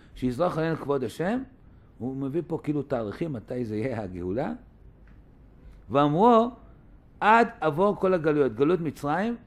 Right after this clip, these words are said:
גלות בבל, גלות דום. כלומר, הוא אומר, ב-, בשמות האלה של יהודה, רמוזים כל הגלויות. בואו תראו רגע, כתוב ככה, "בני יהודה, והיו בני יהודה משפחתם שלה, משפחת שלוני, לפרץ משפחת הפרצי, לזרח הפרצי, והיו בני חוץ."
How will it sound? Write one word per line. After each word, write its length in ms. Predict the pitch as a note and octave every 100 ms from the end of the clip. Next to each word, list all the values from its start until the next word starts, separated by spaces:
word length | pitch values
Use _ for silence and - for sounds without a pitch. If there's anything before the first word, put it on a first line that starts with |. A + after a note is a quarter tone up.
| -
גלות 280 | B2 D3+ D#3+
בבל, 300 | C3+ C3+ F#3
גלות 240 | C#3 C#3
דום. 140 | A2 F#2
כלומר, 220 | A#2+ B2
הוא 60 | B2+
אומר, 200 | D#3 G3
ב-, 220 | D3+ -
בשמות 440 | A#2+ C3+ C3 F#3
האלה 180 | F#3+ G3+
של 200 | - E3+
יהודה, 420 | E3 E3 A3+ G#3 - - - -
רמוזים 600 | C3+ C#3+ C#3 F#3 G3 F#3+ G3 - - - -
כל 340 | - E3+ F3+ F#3 - - - - - - -
הגלויות. 560 | B2 B2 B2 B2+ A2
בואו 220 | F2+ D3 D3+
תראו 300 | C#3+ C3+ A#2
רגע, 320 | A2+ D3 G3+ - - - - - -
כתוב 260 | - B2+ F3
ככה, 200 | D3 A2
"בני 180 | A2 F3
יהודה, 560 | G#3+ F#3 E3+ G3+ F#3 A#3 - - - -
והיו 240 | B2+ F3+
בני 160 | G#3+ F#3+
יהודה 380 | G3 F#3 E3+ F3+
משפחתם 300 | D3+ D#3+ C#3+
שלה, 420 | - C#3 D#3+ F#3
משפחת 340 | F3 D#3 E3+
שלוני, 300 | D#3+ C#3 D3
לפרץ 360 | F#3 D#3 F3 E3
משפחת 380 | B2 D#3+ D3 C3+
הפרצי, 560 | A#2 B2 A2+ - F3+ A3 - - -
לזרח 260 | C#3+ C#3 F3+
הפרצי, 460 | D3 B2 C#3 G3 C4+ - - -
והיו 220 | C3+ F3+
בני 160 | F3 D3+
חוץ." 180 | A#2